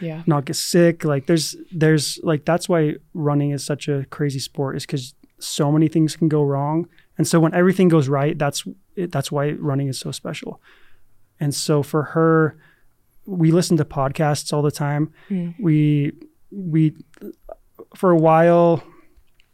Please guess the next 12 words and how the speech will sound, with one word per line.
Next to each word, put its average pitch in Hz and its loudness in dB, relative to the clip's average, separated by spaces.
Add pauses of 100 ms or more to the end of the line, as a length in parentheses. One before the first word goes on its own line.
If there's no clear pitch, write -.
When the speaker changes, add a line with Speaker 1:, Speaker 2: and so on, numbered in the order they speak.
(240)
Speaker 2:
I 160 2
was, 156 4
uh, 151 2
asking 165 2
her, 160 -2
"Oh, 180 2
do 180 0
you 175 4
know 175 6
about," 160 2 (120)
you 151 4
know 135 -2